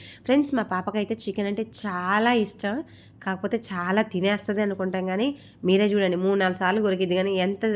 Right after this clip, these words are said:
ఎంతసేపు తిన్నా కూడా ఒక చిన్న ముక్క మాత్రమే కొరికిద్ది అనమాట. అంటే ఒక, తను మొత్తం మీద ఒక లెగ్ పీసే తిన్నది. ఆ,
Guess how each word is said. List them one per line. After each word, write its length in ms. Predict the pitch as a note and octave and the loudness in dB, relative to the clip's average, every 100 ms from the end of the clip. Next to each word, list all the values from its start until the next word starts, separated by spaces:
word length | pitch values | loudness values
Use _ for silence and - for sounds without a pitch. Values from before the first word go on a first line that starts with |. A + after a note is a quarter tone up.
| E3 G3 | 2 0
ఎంతసేపు 380 | G#3+ G#3+ A#3+ | 0 0 -2
తిన్నా 260 | A3+ A#3 G#3+ F3 | 2 2 2 0
కూడా 120 | F#3+ B3+ - - F3+ | -2 -4 -14 -16 -6
ఒక 100 | G3+ G3 | -4 0
చిన్న 220 | G3 F#3+ | 0 2
ముక్క 240 | G3+ G#3 G#3 | 2 0 -2
మాత్రమే 640 | G#3 G#3 G3+ G3+ G#3 A#3 | 0 2 0 0 0 2
కొరికిద్ది 440 | G#3+ F#3+ F#3+ F3+ | 2 2 0 0
అనమాట. 220 | F3+ E3 D#3+ | 0 -2 -2
అంటే 260 | E3 F#3+ D4 - - - | -2 -2 -4 -6 -14 -6
ఒక, 140 | F#3+ G3 - - | 0 0 0 0
తను 140 | A3 A3 | 0 2
మొత్తం 340 | G3+ G3+ A#3 B3+ | 0 0 2 2
మీద 160 | B3 | 0
ఒక 160 | B3+ B3+ | -2 0
లెగ్ 240 | G3 F3 - | 0 0 -2
పీసే 220 | G#3 A3+ | -2 0
తిన్నది. 400 | G#3 F#3 E3 F#3 D4+ - - - | 0 0 -2 -2 -4 -12 -20 -20
ఆ, 80 | - | -6